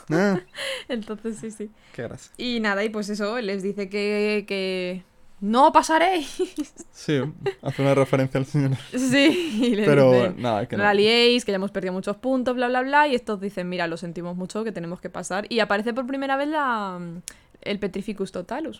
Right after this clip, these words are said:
Speaker 1: Sí,
Speaker 2: claro.
Speaker 1: yo dije, "Uy, va, si esto no se ha nombrado hasta ahora".
Speaker 2: Sí, nunca se, ¿no?
Speaker 1: Sí, pero, mm,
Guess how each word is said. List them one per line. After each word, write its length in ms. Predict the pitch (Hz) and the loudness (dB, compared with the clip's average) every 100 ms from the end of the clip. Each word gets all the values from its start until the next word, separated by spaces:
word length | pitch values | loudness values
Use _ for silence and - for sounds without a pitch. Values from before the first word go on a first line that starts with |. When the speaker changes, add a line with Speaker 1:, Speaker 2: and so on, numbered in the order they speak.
| - | -6
Speaker 1:
Sí, 120 | 139 | -2
Speaker 2:
claro. 240 | 127 123 - | 0 0 -2
Speaker 1:
yo 240 | 135 147 | 4 6
dije, 400 | 151 143 131 113 - _ _ _ | 8 6 2 0 -4 _ _ _
"Uy, 160 | 110 120 | -8 0
va, 240 | 120 254 311 | 2 2 -2
si 140 | 156 127 | -12 -8
esto 140 | 143 | -4
no 80 | 143 | -2
se 100 | 156 | 0
ha 40 | |
nombrado 260 | 151 123 120 | 0 2 2
hasta 160 | 113 110 | 2 0
ahora". 200 | 127 196 | -2 -2
Speaker 2:
Sí, 100 | 381 480 494 | 0 0 0
nunca 300 | 359 403 330 285 | -6 -4 -4 -4
se, 280 | 254 247 269 | -4 -6 -8
¿no? 100 | 415 | -10
Speaker 1:
Sí, 260 | - 151 147 160 147 | -8 -6 -6 -8 -2
pero, 360 | 143 135 123 120 | 2 6 4 2
mm, 320 | 120 113 | -2 -6